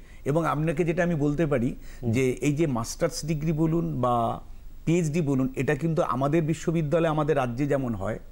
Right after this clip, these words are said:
Speaker 2: হুম।
Speaker 1: তেমনি বাইরের, আমাদের বাইরের স্টেটেও হয়।
Speaker 2: আচ্ছা।
Speaker 1: বাইরের স্টেটে আরো অনেক ইস-, বিশ্ববিদ্যালয়, কলেজ আছে, সেখানে
Speaker 2: হুম,
Speaker 1: করা যায়।
Speaker 2: হুম, হুম।
Speaker 1: এবং অ্যাব্রডেও করা যায়।
Speaker 2: আচ্ছা।
Speaker 1: বিদেশেও
Speaker 2: হুম।
Speaker 1: মাস্টার ডিগ্রি করতে যেতে পারেন,
Speaker 2: হ্যাঁ।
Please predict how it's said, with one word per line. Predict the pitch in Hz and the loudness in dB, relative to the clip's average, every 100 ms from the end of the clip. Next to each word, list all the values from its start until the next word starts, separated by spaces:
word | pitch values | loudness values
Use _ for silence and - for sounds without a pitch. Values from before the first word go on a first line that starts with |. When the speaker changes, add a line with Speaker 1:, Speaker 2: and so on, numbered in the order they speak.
| - | -8
Speaker 2:
হুম। | 104 76 - - | -8 -8 -12 -6
Speaker 1:
তেমনি | - 151 190 | 0 4 4
বাইরের, | 147 135 143 143 | 4 2 0 -2
আমাদের | 117 131 135 | -2 0 0
বাইরের | 123 123 160 | 2 2 0
স্টেটেও | 165 - 165 185 170 | -2 -2 0 2 0
হয়। | 85 - - - | 0 -12 -18 -6
Speaker 2:
আচ্ছা। | 123 - - | -6 -6 -4
Speaker 1:
বাইরের | 135 160 | 0 0
স্টেটে | - 190 | 0 -2
আরো | 180 180 202 | 0 2 2
অনেক | 180 220 208 - - | 2 2 -2 -6 -12
ইস-, | - 156 - | -8 -6 -4
বিশ্ববিদ্যালয়, | 139 - 165 147 156 151 | -4 0 -2 0 0 0
কলেজ | 139 139 135 | 0 0 0
আছে, | - | -2
সেখানে | 180 131 113 | -4 -2 -2
Speaker 2:
হুম, | 117 | -2
Speaker 1:
করা | 101 90 | -4 -4
যায়। | - 117 | -4 -6
Speaker 2:
হুম, | 107 - | -8 -12
হুম। | - - | -12 -6
Speaker 1:
এবং | - 165 220 | 0 2 2
অ্যাব্রডেও | 165 139 175 170 139 | 2 0 0 2 0
করা | 101 87 | -4 -10
যায়। | 80 - - | -12 -14 -12
Speaker 2:
আচ্ছা। | - 110 - - | -8 -8 -8 -10
Speaker 1:
বিদেশেও | 101 110 143 202 202 131 127 - - | -4 0 2 2 2 -2 -4 -10 -8
Speaker 2:
হুম। | 110 | -4
Speaker 1:
মাস্টার | 120 135 170 | -2 0 0
ডিগ্রি | 160 175 185 | 0 0 0
করতে | 175 - | 0 2
যেতে | 175 170 | 0 0
পারেন, | 165 180 220 254 - | -2 -2 -4 -8 -12
Speaker 2:
হ্যাঁ। | 85 | -12